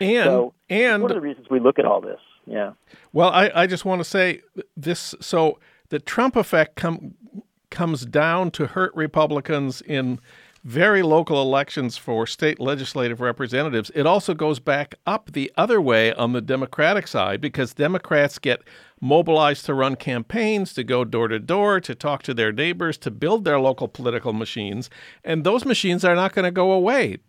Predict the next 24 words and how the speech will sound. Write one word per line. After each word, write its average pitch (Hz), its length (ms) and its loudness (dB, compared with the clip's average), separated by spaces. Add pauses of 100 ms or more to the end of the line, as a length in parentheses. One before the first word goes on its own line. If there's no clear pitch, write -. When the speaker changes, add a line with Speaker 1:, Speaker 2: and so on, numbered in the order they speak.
Speaker 1:
Pe-, 185 100 2
once 180 300 0
people 185 340 0
see 208 240 -4
that 170 200 -6
they're 160 120 0
starting 165 400 0
to 160 100 -4
win, 151 400 -2
they're, 147 440 0
they're 143 180 2
going 139 220 2
to 131 40 -2
be 131 200 -4
energized. 135 680 0
They're 143 140 -2
going 143 220 -2
to 151 80 -10
be 131 240 -4 (320)
more 156 280 6
enthusiastic 131 920 0
about 127 320 0
turning 135 340 -4
out, 127 300 -6